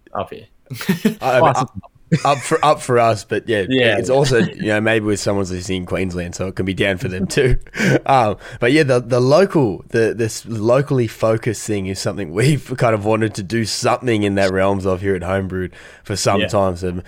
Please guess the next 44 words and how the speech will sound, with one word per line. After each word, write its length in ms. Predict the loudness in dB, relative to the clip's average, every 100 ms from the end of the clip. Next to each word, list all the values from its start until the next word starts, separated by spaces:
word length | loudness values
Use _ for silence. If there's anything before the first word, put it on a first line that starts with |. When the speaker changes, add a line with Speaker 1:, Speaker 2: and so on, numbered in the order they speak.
| -10 -4
Speaker 2:
maybe 160 | 0
we'll 120 | 2
have 100 | 0
to 80 | 0
do 140 | -2 -2
a 20 |
Homebrewed 480 | -2 -4 -4 -8 -6
Newcastle 600 | -8 -6 -6 -6 -8 -10
or 100 | -8
something 280 | -8 -6 -6
like 180 | -6 -4
that. 200 | -6 -6 -18 -2 2
Speaker 3:
Yeah. 300 | 6 6 4
Speaker 2:
<laughs> 140 | 2 -4 -20 _ -4
And, 260 | 0 2 2
and 180 | 0
get 160 | 2 0
a 40 |
gig 260 | 0 -2 0
going. 300 | 2 2 0 -6 -4
Uh, 120 | 0 2
in 140 | 2 4
terms 260 | 4 4
of 80 | 0
the 80 | 0
community 500 | 0 2 2 4 2
up 160 | 2
in 140 | 0 0
Newcastle, 640 | 0 0 0 0 0 0
I 80 | 2
mean, 160 | 0 0
you 80 |
mentioned 400 | 0 0 0 0
that 140 | -2 0
your, 320 | 2 4 2 -6 -18 -4
um, 720 | 0 2 2 2 0 -6 -8 -14 _ -20 -4
band 360 | 0 2 2
members 480 | 0 2 2 0 -2
play 280 | 0 2 2
across 260 | 0 -6
a 40 | -4
whole 260 | -2 -2
bunch 320 | 0 -2 -2
of 120 | -4